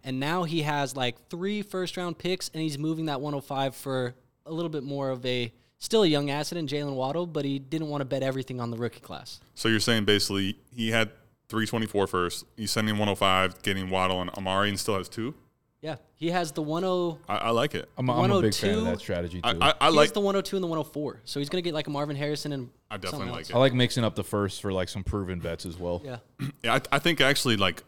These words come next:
Speaker 2: a lot of times, uh, on my teams in particular, I'll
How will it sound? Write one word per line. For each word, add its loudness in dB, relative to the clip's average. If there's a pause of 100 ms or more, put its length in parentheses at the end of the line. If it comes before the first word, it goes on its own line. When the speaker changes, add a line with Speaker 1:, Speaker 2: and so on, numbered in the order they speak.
(480)
Speaker 2:
a 0
lot 6
of -4
times, 4 (220)
uh, 0 (520)
on 0
my 4
teams -2
in -10
particular, -2
I'll 0